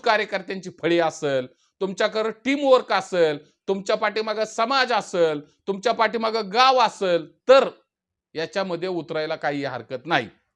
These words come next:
पण उगाच कुठंतरी ग्रामपंचायत सदस्य झालाय, कुठंच मित्रमंडळाचा अध्यक्ष आहे, कुठंतरी गणपती मंडळाचा अध्यक्ष आहे, कुठंतरी एखाद्या पक्षाचा चिटणीस, सरचिटणीस, उपाध्यक्ष, अध्यक्ष असला काहीतरी आहे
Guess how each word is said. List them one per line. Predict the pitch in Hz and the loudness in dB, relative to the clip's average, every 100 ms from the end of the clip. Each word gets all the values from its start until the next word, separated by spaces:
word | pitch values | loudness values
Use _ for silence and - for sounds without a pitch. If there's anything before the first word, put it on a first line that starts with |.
| _ _ _ _ _ _ _ | _ _ _ _ _ _ _
पण | 107 | -14
उगाच | 117 160 202 - | -6 0 0 -2
कुठंतरी | 190 185 196 190 | -6 -4 -4 -4
ग्रामपंचायत | 185 185 180 180 180 | 0 -2 -2 -6 -4
सदस्य | 180 190 175 180 180 | -4 -4 -4 -4 -4
झालाय, | 160 135 143 135 127 _ _ _ | 0 2 2 0 -4 _ _ _
कुठंच | 165 165 160 | 0 0 0
मित्रमंडळाचा | 190 190 196 190 190 185 180 180 | -6 -4 -2 -2 0 0 2 0
अध्यक्ष | 170 151 170 - 151 | -2 0 -4 -4 -4
आहे, | 135 135 | -4 -4
कुठंतरी | - _ 170 175 185 202 | -12 _ -8 -6 -2 -2
गणपती | 208 196 208 196 | 0 -4 -4 -4
मंडळाचा | 196 196 190 185 190 | -6 -2 0 0 -2
अध्यक्ष | 185 160 175 147 156 | -4 -2 -8 -6 -2
आहे, | 143 | -2
कुठंतरी | 139 _ _ 185 208 180 208 | -4 _ _ -6 -4 -4 -2
एखाद्या | 202 190 196 202 | -2 -2 -2 -2
पक्षाचा | - 190 214 190 196 | -2 -4 -4 -2 -4
चिटणीस, | 190 202 - 196 190 - | -4 -12 -10 -8 -8 -4
सरचिटणीस, | 202 175 196 - 196 196 185 | -4 -4 -12 -12 -6 -4 -4
उपाध्यक्ष, | 175 175 196 190 170 185 170 190 | -8 -6 0 -2 -2 -8 -6 -4
अध्यक्ष | 185 185 165 180 180 | -2 -2 -4 -10 -4
असला | 175 180 - 202 | -2 -2 -2 -2
काहीतरी | 190 180 170 170 | 0 -2 -4 -6
आहे | 156 | -6